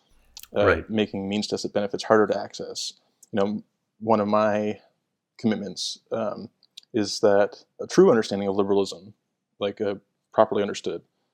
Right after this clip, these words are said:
Speaker 1: um, favors more universal benefits and less means tested benefits, as an example. And I can sort of try to establish that using liberal principles, like the liberal principle of, um, you know, uh, cooperation or positive sum relationships.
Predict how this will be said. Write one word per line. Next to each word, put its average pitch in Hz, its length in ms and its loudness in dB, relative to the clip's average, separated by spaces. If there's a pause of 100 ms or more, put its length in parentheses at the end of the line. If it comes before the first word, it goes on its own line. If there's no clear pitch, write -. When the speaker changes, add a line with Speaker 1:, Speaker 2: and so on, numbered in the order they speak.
(380)
Speaker 1:
um, 98 520 2 (140)
favors 101 380 -2
more 101 160 2
universal 107 400 2
benefits - 580 -14
and 107 140 -8
less 104 200 2
means 101 220 -10
tested - 280 -16
benefits, - 540 -14
as 110 140 -2
an 104 80 -8
example. - 460 -12 (240)
And 110 100 4
I 110 60 8
can 101 300 -4
sort 98 200 0
of - 200 -10
try 101 140 6
to 98 80 4
establish 104 440 4
that 101 160 -2
using 104 220 -2
liberal 101 200 0
principles, 98 520 -4
like - 180 -10
the 104 80 -8
liberal 101 180 -2
principle 95 560 -6
of, 95 140 -16 (640)
um, 87 440 -2 (140)
you 104 100 -4
know, - 520 -12
uh, 151 220 -6
cooperation - 840 2
or 110 320 -6 (420)
positive 98 340 0
sum 98 280 0
relationships. - 800 -8